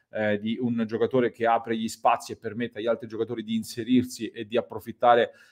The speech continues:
eh, del, dello spazio creato appunto da Edin Dzeko. Prestazione secondo me molto, molto convincente e che apre anche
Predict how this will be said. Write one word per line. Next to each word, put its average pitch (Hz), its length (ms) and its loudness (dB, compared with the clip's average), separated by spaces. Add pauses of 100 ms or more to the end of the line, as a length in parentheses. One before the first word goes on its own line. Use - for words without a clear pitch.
(120)
eh, 110 300 2
del, 110 680 2
dello 104 160 -4
spazio 139 420 2
creato 120 260 4
appunto 123 360 -2
da 117 120 4
Edin 131 240 4
Dzeko. 113 600 2
Prestazione 113 540 -2
secondo 110 240 -4
me 113 100 0
molto, 131 460 4
molto 123 340 2
convincente 120 880 0
e 139 140 2
che - 160 4
apre 120 260 4
anche 120 440 2